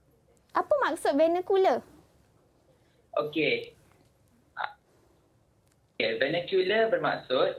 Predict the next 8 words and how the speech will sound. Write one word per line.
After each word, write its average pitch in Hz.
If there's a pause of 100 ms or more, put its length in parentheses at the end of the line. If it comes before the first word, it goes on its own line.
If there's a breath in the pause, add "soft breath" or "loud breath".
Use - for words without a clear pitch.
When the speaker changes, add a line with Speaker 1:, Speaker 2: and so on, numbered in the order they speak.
(220)
Speaker 2:
sekolah 165
yang 156
menggunakan 139
bahasa 147
ibunda 135
sebagai -
bahasa 139
pengantar. 135